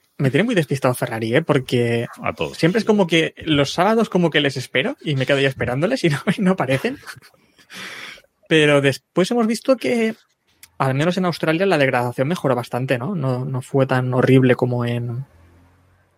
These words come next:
Speaker 1: como en los anteriores circuitos, como en Bahrein y en, en Arabia Saudí. Vimos un poco de mejoría y tal vez esa mejoría también viene porque, eh, prefieren priorizar la degradación a la clasificación, ¿no? Porque siempre han sido un equipo que clasificaba muy bien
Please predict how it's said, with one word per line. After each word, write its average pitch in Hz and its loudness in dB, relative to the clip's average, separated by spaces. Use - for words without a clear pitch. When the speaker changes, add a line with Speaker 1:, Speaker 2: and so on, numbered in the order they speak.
Speaker 1:
como 151 4
en 139 2
los 131 2
anteriores 131 0
circuitos, 139 2
como 147 2
en 127 0
Bahrein 127 0
y 127 -4
en, 123 -4
en 139 -2
Arabia 127 0
Saudí. 135 0
Vimos 131 0
un 139 -4
poco 131 2
de 131 2
mejoría 139 -2
y 156 -8
tal 160 0
vez 185 2
esa 185 0
mejoría 180 0
también 175 2
viene 180 2
porque, 131 2
eh, 139 -6
prefieren 147 0
priorizar 147 0
la 127 -4
degradación 123 -4
a 156 -4
la 151 0
clasificación, 131 -2
¿no? 143 -4
Porque 127 -2
siempre 131 -2
han 135 -2
sido 135 2
un 135 0
equipo 135 2
que 120 0
clasificaba 131 -2
muy 135 2
bien 170 0